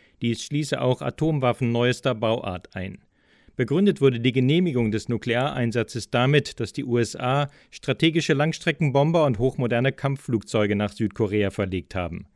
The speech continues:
Die Aussagen eines Armeesprechers in Pjöngjang deuten darauf hin, dass man auf amerikanische Aggressionen reagieren würde. Diesen Aggressionen werde man mit kraftvollen, praktischen militärischen Gegenaktionen begegnen.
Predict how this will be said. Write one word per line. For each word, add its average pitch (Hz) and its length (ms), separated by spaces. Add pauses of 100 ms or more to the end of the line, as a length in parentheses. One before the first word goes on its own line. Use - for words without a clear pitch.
(480)
Die - 100
Aussagen 131 460
eines 110 240
Armeesprechers 131 680
in 123 120
Pjöngjang 120 540
deuten 120 300
darauf 110 280
hin, 147 260 (360)
dass 113 220
man 117 160
auf 113 280
amerikanische 123 840
Aggressionen 123 720
reagieren 107 680
würde. 95 380 (480)
Diesen 160 200
Aggressionen 147 640
werde 131 200
man 127 180
mit 104 240
kraftvollen, 143 840
praktischen 135 640
militärischen 135 760
Gegenaktionen 104 840
begegnen. 107 640